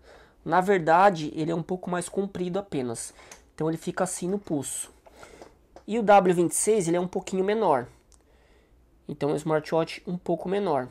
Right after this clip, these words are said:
Em questão de conforto, os dois smartwatches têm um bom conforto no pulso, tem um bom ângulo de visão e tem um bom brilho de tela. Tanto o W vinte e seis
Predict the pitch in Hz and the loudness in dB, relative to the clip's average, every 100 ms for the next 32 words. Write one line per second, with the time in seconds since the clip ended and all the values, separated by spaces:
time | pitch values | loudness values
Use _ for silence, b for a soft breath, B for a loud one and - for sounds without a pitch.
0 | - 185 202 220 220 214 208 190 - 190 | -10 -4 -2 0 0 2 0 0 0 2
1 | 202 185 160 190 220 190 180 - 165 160 | 0 -4 0 2 2 0 -4 -2 -4 -4
2 | - 165 151 202 - 190 - 160 175 175 | -6 -6 -4 -4 -4 -6 -2 -2 -2 -4
3 | 147 143 147 - 190 190 b b b b | -6 -6 -6 -6 -8 -10 b b b b
4 | b 196 202 170 202 202 190 180 170 165 | b -6 -2 0 2 4 4 2 0 -2
5 | 165 135 135 147 190 B B B - 160 | -4 -2 0 0 -2 B B B -12 -4
6 | 190 208 180 208 202 196 202 190 233 185 | -2 0 2 2 2 0 -2 -4 0 2
7 | 127 120 - _ _ _ _ b b b | 2 0 -8 _ _ _ _ b b b
8 | b b b _ _ - 196 180 - - | b b b _ _ -2 0 0 -6 -6
9 | 190 170 165 165 156 202 - - 208 247 | 2 6 6 4 0 -2 -4 0 2 2
10 | 254 - - | -2 -6 -8